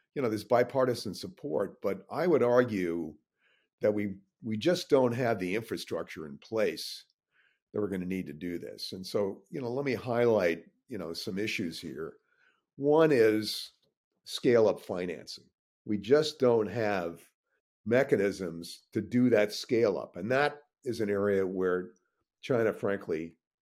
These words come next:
and again, there are inefficiencies there and corruption and so forth, but they have been able to do, uh, scale up in some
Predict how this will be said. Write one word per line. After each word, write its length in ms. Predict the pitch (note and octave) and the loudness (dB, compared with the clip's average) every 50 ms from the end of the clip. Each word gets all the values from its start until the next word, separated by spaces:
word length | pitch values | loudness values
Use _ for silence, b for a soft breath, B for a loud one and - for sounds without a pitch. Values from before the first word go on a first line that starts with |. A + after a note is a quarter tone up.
| _ _ - | _ _ -6
and 140 | D3 C#3+ | -4 -4
again, 280 | C3 A#2+ E3+ F3+ A2 F#2+ | -2 -2 -2 -2 0 0
there 100 | G2 G2 | 0 0
are 80 | A2 B2 | 0 0
inefficiencies 760 | C#3+ E3 E3 - D#3+ D#3 - - F2+ - - D2+ B1+ - - | 0 -2 -2 -2 -4 -4 -4 -6 -8 -10 -10 -16 -18 -16 -14
there 240 | B1+ A#1 G#1+ - E2+ | -12 -12 -10 -10 -12
and 120 | E2 - | -12 -10
corruption 480 | - A2+ G#2 A2+ A#2+ - - - E2 E2 | -4 -2 0 0 0 -2 -6 -10 -10 -10
and 100 | F2 F2 | -12 -10
so 200 | - A#2+ B2+ A#2+ | -8 -8 -8 -8
forth, 300 | - - - - - - _ - | -8 -12 -18 -20 -20 -20 _ -10
but 160 | F2+ D#2+ D#2+ - _ _ - | -8 -8 -8 -10 _ _ -4
they 140 | A#2+ B2 C3+ | 0 2 4
have 140 | C3+ A#2+ G#2 | 4 4 4
been 120 | A2+ A2 | 2 2
able 240 | A#2 A2+ G#2+ A2 G#2 | 2 2 2 2 0
to 80 | G2+ G2 | -2 -2
do, 520 | G2 G#2 A#2 A#2+ A2+ G#2+ F#2+ F#2 E2+ - - _ _ _ _ _ _ _ _ _ _ _ _ _ _ _ _ _ - | -2 0 2 4 4 4 2 0 -4 -6 -10 _ _ _ _ _ _ _ _ _ _ _ _ _ _ _ _ _ -10
uh, 260 | - G2 F#2+ F2+ E2 - - _ | -8 -8 -6 -8 -8 -10 -14 _
scale 460 | - - - - C3+ A#2 A2+ A#2 G#2+ | -16 -16 -8 -2 0 2 4 4 4
up 180 | F#2 E2 - - | 2 0 -2 -6
in 100 | F2 E2+ | -8 -10
some 240 | - - G#2 F2 | -8 -10 -12 -12